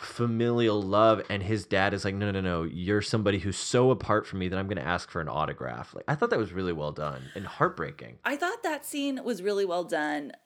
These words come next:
Speaker 2: However, I'm gonna, this is where I will put on my critical hat and say that
Speaker 1: <laughs>
Speaker 2: all the stuff when he was a kid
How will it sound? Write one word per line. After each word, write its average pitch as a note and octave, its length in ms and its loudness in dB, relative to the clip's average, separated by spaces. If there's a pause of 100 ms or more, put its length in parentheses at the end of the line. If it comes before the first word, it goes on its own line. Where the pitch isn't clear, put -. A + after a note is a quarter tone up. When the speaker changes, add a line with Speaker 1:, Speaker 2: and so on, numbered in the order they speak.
(160)
Speaker 2:
However, A3 640 2 (120)
I'm G#3+ 140 0
gonna, B3 300 0
this B3 220 -2
is B3 100 -4
where G#3+ 160 2
I G3 60 0
will F3 540 0 (360)
put - 180 0
on F#3 140 2
my G3+ 120 0
critical E3 480 -2
hat D#3+ 380 0
and G3 160 -8
say G3 260 0
that E3 280 -2 (640)
Speaker 1:
<laughs> - 40 -20
Speaker 2:
all C#4+ 200 4
the G4 140 -2
stuff B3 560 -2 (440)
when A3 140 -2
he A#3 120 -4
was G#3 140 -2
a F3+ 60 -4
kid A3+ 640 0